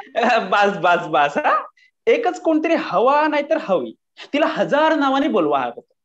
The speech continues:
I don't mind. लोकांनी नावं ठेवण्यापेक्षा आपणच भरपूर नावं ठेवू त्याला. <laughs> हा, पण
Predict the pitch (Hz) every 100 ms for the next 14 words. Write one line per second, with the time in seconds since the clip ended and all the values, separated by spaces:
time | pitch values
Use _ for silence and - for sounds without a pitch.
0 | - 175 233 254 190 214 131 - _ -
1 | - 208 165 156 202 226 220 190 214 214
2 | 220 220 208 - 254 190 277 302 269 220
3 | 233 233 359 339 269 269 240 214 180 123
4 | - _ - 190 - 202 202 - 269 269
5 | - 320 _ _ _ - 480 494 466 -
6 | 151 180 170 - 156 160